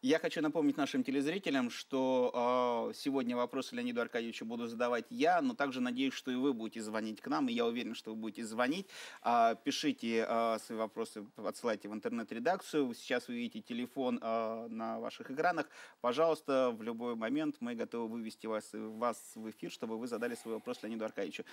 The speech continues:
Леонид Аркадьевич, а вот потому что такие праздники, вы туда ездите? Или, а, там, где вы,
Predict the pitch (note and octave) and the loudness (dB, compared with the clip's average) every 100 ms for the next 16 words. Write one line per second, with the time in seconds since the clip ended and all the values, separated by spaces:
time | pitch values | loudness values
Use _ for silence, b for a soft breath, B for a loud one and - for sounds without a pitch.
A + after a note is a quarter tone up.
0 | B D3+ D#3+ D#3 C3+ C3+ C#3+ - C#3+ D3+ | B 0 2 2 2 0 -2 -2 0 0
1 | D#3 D#3+ D3+ E3 G3+ G#3 E3 C3+ B2+ A#2+ | 0 -2 -2 2 4 4 4 2 2 0
2 | C3+ C3 B2+ B2+ B2 A#2+ - - F#2+ B | 2 4 4 4 4 2 -2 -12 -10 B
3 | B B - D3+ D3+ D3+ B2+ C3+ C3+ C3 | B B 4 6 6 6 6 6 8 8
4 | B2+ A#2+ A#2 - C#3+ C#3+ C#3 D#3 D3+ A#2 | 6 4 0 0 2 2 2 2 4 2